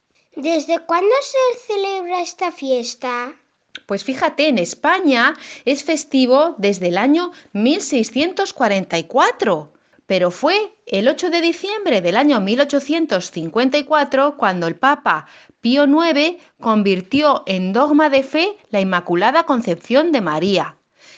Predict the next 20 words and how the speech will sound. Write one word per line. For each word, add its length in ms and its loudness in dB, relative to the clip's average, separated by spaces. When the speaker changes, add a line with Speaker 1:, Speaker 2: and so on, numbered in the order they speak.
Speaker 2:
mediante 640 0
la 140 0
bula 420 2
Ineffabilis 1000 0
Deus. 580 -4
Poco 340 0
tiempo 380 2
después, 840 0
cuatro 440 0
años 600 2
después 420 0
de 80 0
que 100 -2
se 80 -2
estableciera 840 0
este 360 -4
dogma, 640 0
en 260 -2
Lourdes, 600 0
Francia, 920 -2